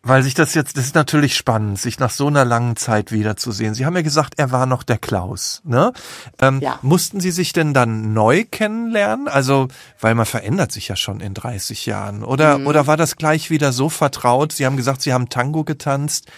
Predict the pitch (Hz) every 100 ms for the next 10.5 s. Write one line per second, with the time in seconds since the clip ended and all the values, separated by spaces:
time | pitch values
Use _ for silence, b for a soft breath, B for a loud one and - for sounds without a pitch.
0 | B B B - 131 135 127 127 160 147
1 | 151 135 143 143 147 123 143 - 143 156
2 | 151 147 135 - - 139 127 - - -
3 | - 165 165 160 156 143 - 131 127 113
4 | 127 165 214 240 226 143 151 135 B -
5 | 131 - 139 113 127 175 226 - 226 -
6 | 302 294 - 160 151 147 143 131 131 120
7 | - - - 95 90 92 92 - _ _
8 | _ _ b b b b b b _ _
9 | _ _ - 123 139 131 131 131 151 135
10 | 135 135 135 135 135